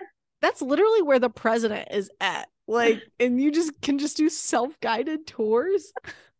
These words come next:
Speaker 2: Oh, sorry. Pardon me. I was looking for one of the thirty-two bathrooms. I wasn't
Speaker 1: Right,
Speaker 2: This is the
Speaker 1: like,
Speaker 2: Oval
Speaker 1: it's
Speaker 2: Office. Cool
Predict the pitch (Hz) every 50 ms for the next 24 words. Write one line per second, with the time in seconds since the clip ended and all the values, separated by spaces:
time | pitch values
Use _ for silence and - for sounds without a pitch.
0 | _ _ _ _ _ _ _ _ _ _ _ - 349 330 330 - - - - -
1 | 269 247 233 214 220 208 214 254 285 294 285 269 240 247 233 214 208 226 233 214
2 | 240 262 254 254 247 240 240 247 240 226 226 226 220 214 208 208 214 214 214 220
3 | 208 202 196 - 214 208 185 202 196 196 196 190 - - 180 175 180 185 190 196
4 | 202 208 214 214 233 240 208 214 214 226 262 311 294 196 160 - - - - 262
5 | 262 254 - - - 254 240 233 254 254 254 262 247 226 214 214 220 233 - 320
6 | 311 - 269 - _ _ - - 349 381 427 466 494 508